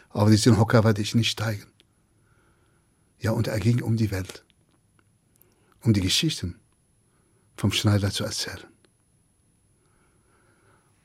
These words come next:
Und diese Geschichten reisen und reisten seit Jahrzehnten, Jahrhunderten, vielleicht Jahrtausenden,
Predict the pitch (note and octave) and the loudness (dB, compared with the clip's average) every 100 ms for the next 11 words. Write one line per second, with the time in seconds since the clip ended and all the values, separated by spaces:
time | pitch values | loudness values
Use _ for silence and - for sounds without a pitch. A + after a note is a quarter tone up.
0 | - A2 G#2+ A2 A2+ - A#2+ B2+ A2 G#2 | -8 -2 2 4 4 4 2 4 6 6
1 | G#2+ G#2+ G#2 G#2+ - _ _ A2 F#2 F#2+ | 6 4 0 -6 -8 _ _ -4 0 0
2 | G2+ - G#2+ G2+ - G2+ - - - - | 0 2 0 2 0 -2 -4 -10 -10 0
3 | A2+ G#2+ G#2 - _ _ - - A#2+ A2 | 4 4 2 -6 _ _ -6 6 6 6
4 | G2+ A#2 - _ _ _ _ _ _ _ | 0 -6 -10 _ _ _ _ _ _ _
5 | _ _ _ - A2 G2+ A#2 G#2+ G2+ A2+ | _ _ _ 2 4 8 6 6 4 0
6 | G2+ G#2+ G2+ - - - G#2+ F#2+ - F#2+ | 0 0 0 -2 -10 -4 -2 -2 -2 -2
7 | F#2 E2 D#2+ - | -2 -6 -12 -14